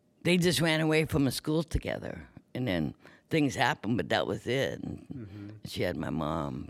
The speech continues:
Speaker 1: but they never stayed together.
Speaker 2: Mm-hmm. Run away from boarding
Speaker 1: Yeah.
Speaker 2: school. Yeah, I've heard those stories before, too.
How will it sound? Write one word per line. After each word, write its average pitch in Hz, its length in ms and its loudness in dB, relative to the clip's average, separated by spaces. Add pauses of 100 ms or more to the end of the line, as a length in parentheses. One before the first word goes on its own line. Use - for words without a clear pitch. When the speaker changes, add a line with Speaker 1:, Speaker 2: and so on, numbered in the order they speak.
Speaker 1:
but - 160 -10 (160)
they 147 140 2
never 104 240 0
stayed 82 320 -4
together. 57 500 -8 (180)
Speaker 2:
Mm-hmm. 90 120 -20 (1500)
Run 104 220 -6
away 113 260 0
from 110 200 -2
boarding 98 280 0
Speaker 1:
Yeah. 92 200 2
Speaker 2:
school. 85 260 -4 (140)
Yeah, 90 260 -4
I've 87 80 -8
heard 110 240 2
those 101 220 0
stories 87 420 -4
before, 92 360 -10
too. 98 320 -8